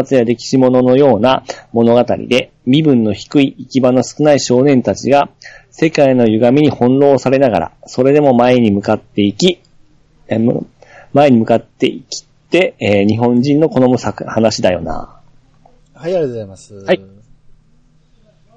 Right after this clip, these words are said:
Speaker 1: お、
Speaker 2: うん。
Speaker 1: あ、そうなんですね。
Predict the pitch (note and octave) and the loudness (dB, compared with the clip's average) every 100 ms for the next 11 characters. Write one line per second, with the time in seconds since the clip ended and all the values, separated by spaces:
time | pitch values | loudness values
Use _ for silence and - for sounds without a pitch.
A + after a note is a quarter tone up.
0 | _ _ - C#3 - _ _ _ - F#2+ | _ _ -4 -4 -6 _ _ _ -10 -8
1 | A2+ G#2+ - - - - _ _ _ _ | -8 -12 -18 -18 -20 -20 _ _ _ _
2 | - G2+ G#2+ G#2 C#3+ G#2 F#2+ - C#3 C3 | -20 -10 -8 -4 -2 -2 -4 -2 0 0